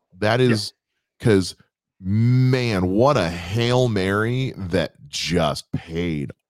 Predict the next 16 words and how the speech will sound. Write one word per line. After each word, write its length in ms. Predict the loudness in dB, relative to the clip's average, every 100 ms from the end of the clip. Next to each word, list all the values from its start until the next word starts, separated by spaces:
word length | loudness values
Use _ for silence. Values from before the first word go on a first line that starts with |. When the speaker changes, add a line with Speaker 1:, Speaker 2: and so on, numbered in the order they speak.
| -6
Speaker 1:
off. 380 | -2 0 -2 -6 -4
I 80 | -2
don't 80 | 0
know 120 | -2
how 280 | 0 0 0
Diedrich 380 | -2 -2 -2
Bader 260 | -2 0 -2
gets 280 | -4 -6 -4
that 200 | -4 -2
meeting. 480 | -2 -2 -2 -4 -8 _ _ _ _ _ _ _ _ _ -8
I'm 100 | -6
so 320 | -2 2 2
glad 260 | 2 0 0
he 120 | 2
Speaker 2:
Well, 200 | 2 2
Speaker 1:
did, 140 | 0